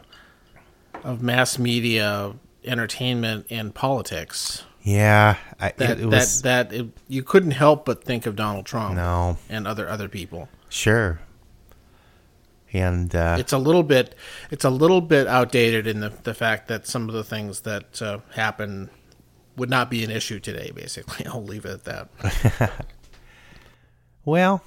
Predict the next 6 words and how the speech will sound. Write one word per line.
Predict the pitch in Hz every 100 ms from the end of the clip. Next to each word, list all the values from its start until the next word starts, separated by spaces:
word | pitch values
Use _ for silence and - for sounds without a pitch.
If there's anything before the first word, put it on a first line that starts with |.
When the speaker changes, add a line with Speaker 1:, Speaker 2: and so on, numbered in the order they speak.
| - - - - -
Speaker 2:
it | 180
was, | 202 196 - - - _ _ _ _ _ _ _
it | - _ _ _ _ _ _ _ 151
was | 165
a |
good, | 120 131 117